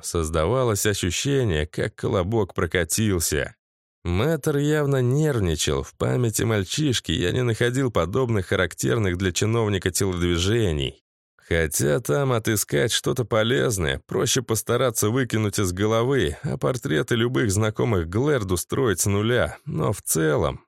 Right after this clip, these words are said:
у меня складывалось ощущение, что де Кроваль находился довольно в затруднительной ситуации. Конечно, источник проблем я, а ещё рядом высокое начальство и маг рангом не ниже, а то и выше,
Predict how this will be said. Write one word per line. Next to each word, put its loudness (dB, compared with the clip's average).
у 0
меня 0
складывалось 0
ощущение, 2
что -4
де 0
Кроваль 0
находился 0
довольно 0
в 0
затруднительной 0
ситуации. -2
Конечно, 2
источник 0
проблем 0
я, 0
а -2
ещё 0
рядом 0
высокое 2
начальство 0
и 0
маг 0
рангом 0
не 2
ниже, 2
а 0
то -2
и 2
выше, 0